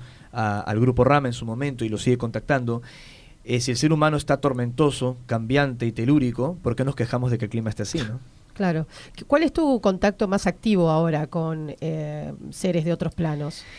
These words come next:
Speaker 1: Eh, he mantenido mi vínculo con un grupo de estos seres. Habitualmente los interlocutores han sido Alcir, el primer ser intraterrestre que vi físicamente. De hecho, fue mi primer contacto físico.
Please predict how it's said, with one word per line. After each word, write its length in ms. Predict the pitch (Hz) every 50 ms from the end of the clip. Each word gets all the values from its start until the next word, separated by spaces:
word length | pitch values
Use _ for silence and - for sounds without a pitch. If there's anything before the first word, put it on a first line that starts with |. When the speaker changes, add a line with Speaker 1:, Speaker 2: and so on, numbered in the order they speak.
| - - - - - -
Speaker 1:
Eh, 260 | - 139 143 139 139 147
he 40 | 151
mantenido 600 | 180 196 208 - 180 170 175 185 180 196 190 180
mi 180 | 143 135 135 127
vínculo 440 | 139 156 170 - 180 175 170 156
con 280 | - 135 127 120 117 120
un 140 | 123 131 135
grupo 540 | 139 143 139 - 143 143 131 123 117 113 -
de 120 | - 120
estos 200 | 120 120 - 127
seres. 460 | 120 - 139 139 139 160 180 180 - -
Habitualmente 720 | 120 117 113 113 - 127 123 123 127 135 139 131 - 135
los 240 | 127 120 117 110 -
interlocutores 880 | - 107 104 110 104 104 98 - 107 - - 123 127 131 131 127 123 - -
han 140 | - 113 117
sido 400 | 117 - 123 120 120 120 117 113 -
Alcir, 500 | 110 107 101 - - 143 147 160 180 -
el 120 | - 113 107
primer 300 | - 110 110 117 120 120
ser 160 | 120 131 123
intraterrestre 680 | 123 120 120 110 107 - 110 113 123 120 - 127 117
que 140 | - 110 107
vi 140 | 110 123 120
físicamente. 840 | 127 131 117 - 120 - 110 117 123 127 131 120 127 156 185 170 - -
De 60 | 117
hecho, 160 | 120 - 120
fue 160 | 107 - 113
mi 80 | 117 113
primer 260 | 104 110 110 117 117
contacto 460 | 117 113 107 107 - 110 - - 110
físico. 520 | - 156 151 147 - 139 - 143 156 190